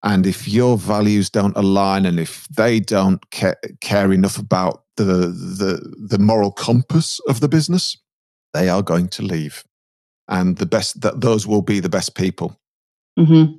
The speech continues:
Speaker 1: I can feel a sea change, uh, happening, uh, in, in a lot of organizations. And it's, it's j-, I just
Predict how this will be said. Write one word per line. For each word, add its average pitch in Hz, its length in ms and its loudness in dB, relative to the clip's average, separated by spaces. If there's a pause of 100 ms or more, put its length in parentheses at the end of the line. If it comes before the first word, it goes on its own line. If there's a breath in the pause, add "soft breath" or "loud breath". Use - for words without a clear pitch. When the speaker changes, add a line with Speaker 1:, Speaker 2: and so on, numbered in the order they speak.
Speaker 1:
I - 20 -10
can 131 160 0
feel 180 240 2
a 104 60 0
sea 110 240 -2
change, 87 640 -4 (180)
uh, 78 300 -2 (260)
happening, 80 480 -2 (1080)
uh, 87 380 0
in, 101 140 4
in 104 160 0
a 101 40 2
lot 101 280 0
of 107 100 -8
organizations. 85 1000 -2 (160)
And 90 360 0
it's, - 520 -4
it's 92 220 -4
j-, - 280 -10 (260)
I 107 80 0
just 110 400 -4